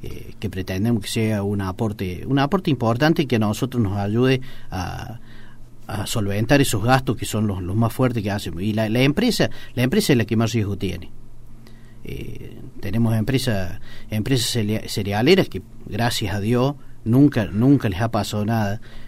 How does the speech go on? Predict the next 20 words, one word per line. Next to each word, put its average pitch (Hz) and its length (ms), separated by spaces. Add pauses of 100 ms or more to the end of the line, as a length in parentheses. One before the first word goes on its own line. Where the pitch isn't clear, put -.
pero 101 440
hay 151 120
peligros 135 460
latentes, 110 600 (480)
el 101 140
pol-, 135 320
eh, 98 440
explosión 107 440
de 131 80
polvo 127 260
en 110 60
suspensión, 110 600 (300)
por 90 140
decir 95 320
algo. 127 300 (840)
Ni 110 200
hablar 123 340
de 110 60
los 98 120
incendios. 127 440